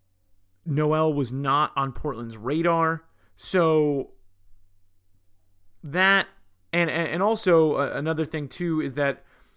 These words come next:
the defensive metrics this season have been pretty kind to, to the Blazers' interior defense. Their, their n-, efficiency at the rim has been really good. It's just the frequency,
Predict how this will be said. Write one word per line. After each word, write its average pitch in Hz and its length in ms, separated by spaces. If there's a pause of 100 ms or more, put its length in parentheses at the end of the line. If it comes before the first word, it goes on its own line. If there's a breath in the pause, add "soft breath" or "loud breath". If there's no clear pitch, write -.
(220 soft breath)
the 156 160
defensive 185 480
metrics 156 400
this 151 160
season 156 280
have 143 160
been 143 140
pretty 151 260
kind 143 520
to, 135 80
to 135 540
the 131 320
Blazers' 143 400
interior 139 480
defense. 147 460
Their, 127 220 (520)
their 139 360
n-, 175 260 (440)
efficiency 175 920
at 139 220
the 143 80
rim 127 500 (280 soft breath)
has 156 280
been 131 300
really 156 280
good. 135 380
It's 127 140
just 131 160
the 123 60
frequency, 151 800